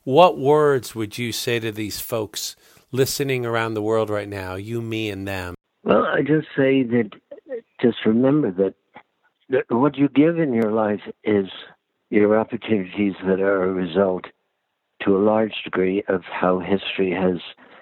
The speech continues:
Speaker 2: provided you a platform to live your life. It is, some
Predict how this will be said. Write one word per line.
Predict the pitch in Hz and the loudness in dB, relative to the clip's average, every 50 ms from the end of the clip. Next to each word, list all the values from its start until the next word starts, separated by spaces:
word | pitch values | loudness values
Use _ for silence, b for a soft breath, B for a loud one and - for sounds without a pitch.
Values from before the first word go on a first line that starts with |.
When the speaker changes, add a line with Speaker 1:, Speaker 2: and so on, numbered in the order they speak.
| b b b b _ _ _ - | b b b b _ _ _ 0
Speaker 2:
provided | - 107 95 85 101 107 110 117 120 110 101 101 90 82 | 0 0 2 2 2 2 4 2 2 0 0 -4 -4 -6
you | - 90 90 87 85 90 98 | -6 -4 -4 -2 0 0 0
a | 98 | -2
platform | - - - 85 80 87 - - - - 82 78 80 - - - 90 - _ - | -2 -2 -2 -2 -2 -2 -4 -6 -4 -4 -2 -2 -4 -6 -8 -12 -16 -18 _ -6
to | - 95 | -2 0
live | 98 95 90 82 | 0 0 0 -2
your | 87 87 90 85 85 | -2 -2 -2 0 0
life. | 90 92 90 78 - - - - - _ _ B B B B B B B B B _ _ _ _ _ _ _ _ _ _ | 0 0 -2 -2 -4 -6 -10 -10 -16 _ _ B B B B B B B B B _ _ _ _ _ _ _ _ _ _
It | - 113 110 107 | 2 4 4 6
is, | 120 120 104 - - - - _ _ _ _ _ _ - - - - - - | 4 4 2 0 -6 -14 -16 _ _ _ _ _ _ -16 -14 -14 -12 -2 0
some | - 107 110 120 135 131 | 2 2 2 2 0 -2